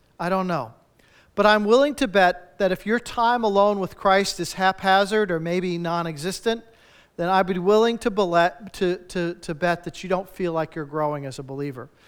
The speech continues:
that you're just kind of treading water with your faith. I hope you will receive this as maybe a gentle rebuke, because I care about you and your spiritual health and growth. You and Christ together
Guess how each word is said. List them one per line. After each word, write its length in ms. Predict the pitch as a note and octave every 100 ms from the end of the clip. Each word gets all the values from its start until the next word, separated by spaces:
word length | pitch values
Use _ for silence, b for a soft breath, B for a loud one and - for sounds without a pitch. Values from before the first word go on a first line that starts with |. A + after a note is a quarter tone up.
| b
that 180 | - F3
you're 80 | F#3
just 200 | G3 -
kind 200 | G#3+ F#3
of 60 | E3+
treading 460 | - F3+ F3+ F3
water 480 | D#3+ E3 E3 D3 B2+ _ _
with 200 | D3 C#3+
your 100 | D3
faith. 520 | - C#3+ A2+ - _ _ _ _ _ _ _ _ _ -
I 100 | D#3+
hope 340 | D#3+ A#3 B3+ C#4+
you 140 | B3+
will 160 | A3 F#3
receive 600 | F3 - - A3 G#3+ D#3
this 420 | D3+ C#3+ - - b b b -
as 180 | F3+
maybe 340 | F3+ A3 B3+ A#3+
a 80 | F#3
gentle 600 | F#3+ G3 G3+ G#3+ G3 G3+
rebuke, 580 | E3+ D#3 E3 D#3+ - - _ b b b
because 320 | G#3 - G#3+ G#3+
I 100 | G#3
care 420 | - C4 C4 C#4+
about 320 | G#3+ F#3+ F#3
you 280 | F3+ A3+ G#3+
and 100 | F#3
your 140 | E3+
spiritual 600 | - - G3 G3 - F#3
health 440 | E3 F3 F3 E3+ - -
and 200 | C#3+ C#3
growth. 480 | D3 C#3 A2 _ _ b b b b b -
You 320 | D3+ G3 C#4
and 100 | C#4+
Christ 480 | - A3 G#3 - -
together 560 | G#3 F3 D#3+ D#3 E3